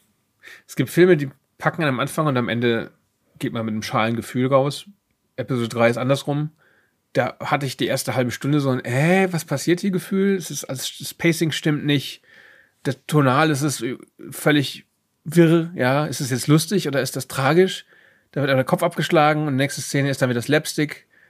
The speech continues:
und die Droiden und dann die epische Raumschlacht. Für wen ist das?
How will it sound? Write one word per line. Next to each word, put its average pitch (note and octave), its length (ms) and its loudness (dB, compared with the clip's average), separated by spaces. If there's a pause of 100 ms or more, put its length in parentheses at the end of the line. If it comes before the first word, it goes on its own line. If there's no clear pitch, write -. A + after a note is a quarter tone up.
(760)
und D3 140 0
die D3 40 0
Droiden D3+ 760 0 (160)
und C#3+ 360 -2
dann D3 120 -2
die D3 100 -2
epische D#3 220 0
Raumschlacht. C#3+ 720 0 (720)
Für D3 160 4
wen D3+ 140 6
ist C3+ 200 -2
das? - 380 2